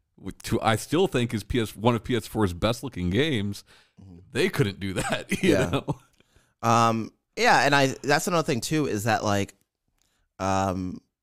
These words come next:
Speaker 2: for, with Silent Hill, it's not enough just to be scary, right?
Speaker 1: Yeah.
Speaker 2: Uh, it's not enough just to, like, show you scary shit.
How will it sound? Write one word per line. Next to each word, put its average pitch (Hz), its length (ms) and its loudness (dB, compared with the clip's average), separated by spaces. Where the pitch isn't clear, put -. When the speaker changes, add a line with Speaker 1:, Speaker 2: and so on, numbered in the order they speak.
Speaker 2:
for, 135 160 0
with 135 100 4
Silent 165 240 4
Hill, 107 160 2
it's 107 140 -4
not 117 180 2
enough 110 300 -4
just - 220 -8
to 104 80 -8
be 82 120 -10
scary, - 680 -6
right? 76 380 -8
Speaker 1:
Yeah. 98 240 -4
Speaker 2:
Uh, 80 160 -2
it's 123 100 0
not 151 100 4
enough 135 200 2
just 123 200 -4
to, 113 60 -4
like, 98 160 -2
show 101 300 0
you 95 180 -2
scary 85 380 -6
shit. 90 400 -6